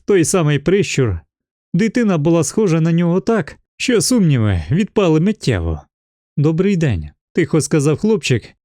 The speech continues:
і трохи посунувся назад. «Даня?» Влад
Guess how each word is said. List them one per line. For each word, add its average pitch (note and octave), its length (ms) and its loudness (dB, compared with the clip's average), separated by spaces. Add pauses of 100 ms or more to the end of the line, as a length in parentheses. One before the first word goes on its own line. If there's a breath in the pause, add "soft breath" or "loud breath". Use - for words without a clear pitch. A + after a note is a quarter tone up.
і F#3+ 140 0
трохи D#3 560 0
посунувся E3 640 0
назад. A#2 440 -2 (720)
«Даня?» A#2 560 -2 (400)
Влад E3 380 0